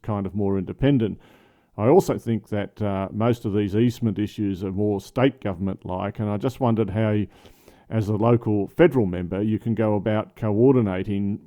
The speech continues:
uh, with the state government, or how you see how well that's working in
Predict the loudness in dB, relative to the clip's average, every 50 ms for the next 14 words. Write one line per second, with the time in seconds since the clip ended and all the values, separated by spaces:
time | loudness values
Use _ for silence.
0 | -20 -20 -20 -18 -18 -16 -6 -4 -4 -4 -4 -8 -8 -2 2 2 2 2 2 -2
1 | -4 -2 -2 -4 -6 -4 -4 -4 -4 -2 -2 -2 -2 -2 -4 -4 -2 -2 0 -2
2 | -2 -4 -4 -4 -2 0 2 2 2 2 0 -4 -6 0 4 4 4 4 4 0
3 | -2 -2 -2 -4 -2 -2 -2 -2 -2